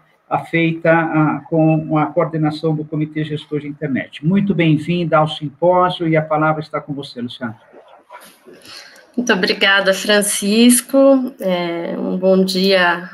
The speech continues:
Speaker 2: a todas e todas aí que estão nos acompanhando, né, pelo YouTube. É, eu vou compartilhar a minha apresentação aqui, né, pra falar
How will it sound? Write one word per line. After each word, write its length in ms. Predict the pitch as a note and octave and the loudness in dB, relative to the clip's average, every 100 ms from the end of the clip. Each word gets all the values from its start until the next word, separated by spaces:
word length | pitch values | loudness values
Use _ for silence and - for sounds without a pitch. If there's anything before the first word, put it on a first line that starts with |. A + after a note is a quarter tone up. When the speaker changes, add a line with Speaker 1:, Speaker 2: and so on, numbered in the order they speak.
| - | -12
Speaker 2:
a 140 | - F#3 | -8 -8
todas 440 | - F3 F3 F3+ | -6 -8 -6 -8
e 60 | F#3 | -8
todas 480 | - F3 F3 F3 | -6 -6 -4 -4
aí 220 | F3 F3 F3 | -4 -6 -6
que 120 | F#3+ | -8
estão 640 | F3+ - F3 F3 E3 F3 _ - | -6 -2 0 0 -2 -6 _ -4
nos 160 | F#3+ F#3 | 0 2
acompanhando, 920 | F#3 F#3 F#3 F3 E3+ F#3 A#3 C#4+ A#3 | 2 2 0 0 2 4 4 2 0
né, 300 | F#3 G3 C#4 C#4 | 0 2 0 0
pelo 220 | G#3 F#3+ | -4 -2
YouTube. 840 | F#3+ F#3 - F#3 G#3 B3+ B3+ D4 D#4+ _ - - - _ _ | -2 -4 -10 -6 0 0 2 0 -2 _ -20 -20 -20 _ _
É, 480 | F3+ E3+ E3+ E3 F3 | -8 -4 -2 0 0
eu 80 | F3+ | 0
vou 80 | F#3 | 0
compartilhar 1000 | A#3+ B3 A#3+ A#3+ B3 G#3 G3 F#3 E3+ - | 2 2 2 -2 -2 0 2 2 2 -2
a 120 | F3+ | -4
minha 320 | F3+ F3+ F3+ | -2 -2 0
apresentação 1000 | F3 - F#3 F3 F3+ F3+ F3 - F3+ F#3 | -2 -4 -4 -4 -4 -4 -4 -2 0 0
aqui, 520 | F3+ - F#3+ G3+ B3+ E4+ | -2 -10 -4 0 2 0
né, 340 | G#3 F#3 A#3 | -2 -2 -4
pra 200 | B3 G3 | -6 -12
falar 540 | - F3+ F3 E3+ F#3 | -8 -4 0 0 -4